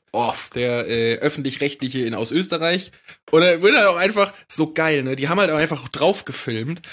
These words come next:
Speaker 2: Und, äh, die, die,
Speaker 1: <laughs>
Speaker 2: die, nein, nicht, bei,
Speaker 1: Wie
Speaker 2: nicht,
Speaker 1: der
Speaker 2: nicht
Speaker 1: Typ
Speaker 2: beim
Speaker 1: gerade
Speaker 2: Blowjob.
Speaker 1: Kopf kriegt.
Speaker 2: <laughs> Nein. Aber wie, wie er gerade geimpft wurde, weißt du? Dann sitzt dann da halt einfach Harald fünfundfünfzig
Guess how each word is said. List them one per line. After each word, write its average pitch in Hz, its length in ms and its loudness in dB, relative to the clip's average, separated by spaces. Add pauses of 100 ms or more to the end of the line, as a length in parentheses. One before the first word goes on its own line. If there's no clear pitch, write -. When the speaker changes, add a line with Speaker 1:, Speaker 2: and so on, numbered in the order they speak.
(240)
Speaker 2:
Und, 139 300 -2
äh, 131 220 4
die, - 240 4 (240)
die, 143 160 2 (140)
Speaker 1:
<laughs> - 120 -10
Speaker 2:
die, 147 140 4 (340)
nein, 147 140 4
nicht, - 160 4
bei, 277 160 2
Speaker 1:
Wie 196 60 2
Speaker 2:
nicht, 269 140 8
Speaker 1:
der 262 40 6
Speaker 2:
nicht 254 120 6
Speaker 1:
Typ 359 100 4
Speaker 2:
beim 190 100 4
Speaker 1:
gerade 226 200 6
Speaker 2:
Blowjob. 208 100 6 (240)
Speaker 1:
Kopf - 160 -6
kriegt. 254 300 4
Speaker 2:
<laughs> 156 180 -2
Nein. 170 200 0 (560)
Aber 143 220 4
wie, 165 220 0
wie 185 80 2
er 165 80 2
gerade 175 240 2
geimpft 233 340 2
wurde, 120 220 -4
weißt 143 180 0
du? 180 60 0
Dann 147 80 2
sitzt 220 240 -4
dann 226 120 4
da 180 140 4
halt 160 160 0
einfach 160 380 -2
Harald 185 340 2
fünfundfünfzig 190 960 2